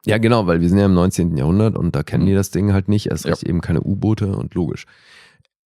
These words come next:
Speaker 1: Es ist aber auch so aus Sicht, glaub ich, der fünfziger, äh, ein sehr legendäres Design, ne? Wie sie die Nautilus gebaut haben. So, ich kann mir schon vorstellen, dass irgendwie
Speaker 2: So Spielzeug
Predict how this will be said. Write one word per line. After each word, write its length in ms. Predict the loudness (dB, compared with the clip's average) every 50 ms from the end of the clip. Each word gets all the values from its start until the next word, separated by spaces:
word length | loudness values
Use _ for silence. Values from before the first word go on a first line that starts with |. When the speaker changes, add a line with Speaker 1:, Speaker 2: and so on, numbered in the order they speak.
| _ _ -6
Speaker 1:
Es 180 | -4 -4 -2
ist 140 | -4 0 2
aber 220 | 2 2 2 2 2
auch 120 | 0 -2
so 160 | -2 -4 -4
aus 200 | -4 -4 -4 -2
Sicht, 200 | -2 -2 -2 0
glaub 160 | 0 2 2
ich, 80 | 2 2
der 100 | 0 -2 -2
fünfziger, 680 | 0 0 0 0 -2 -4 -4 -2 0 2 2 0 0 _ _ _ _ _ _ _ -12
äh, 160 | -6 -4 -4 -2
ein 200 | 0 -2 -2 -2
sehr 460 | -4 -2 2 2 4 4 4 2 2
legendäres 680 | 2 2 0 0 0 0 0 0 0 -2 -4 -8 -6
Design, 480 | -6 -6 -2 0 0 0 0 -2 -4 -8 _ _ _ _ _ -4
ne? 200 | 0 0 2 2
Wie 80 | 2 2
sie 140 | 0 0
die 100 | 0 0
Nautilus 500 | 0 2 0 0 0 -2 -2 -2 -2 -4
gebaut 360 | -6 -6 -4 -2 -4 -4 -2 -4
haben. 240 | -4 -2 -2 -2
So, 100 | -4 -4
ich 100 | -6 -6
kann 120 | -4 -2 -2
mir 60 | -2
schon 120 | -4 -6
vorstellen, 480 | -6 -2 -2 -2 -2 -2 -2 -2 -2 -2
dass 200 | -2 -4 -6 -6 -8
irgendwie 500 | -8 -6 -4 -2 -2 0 -2 -2 -4 -8 _ _ _ _ _ _ _ _ _ -20
Speaker 2:
So 120 | -20 -18
Spielzeug 280 | -16 -10 -10 -6 0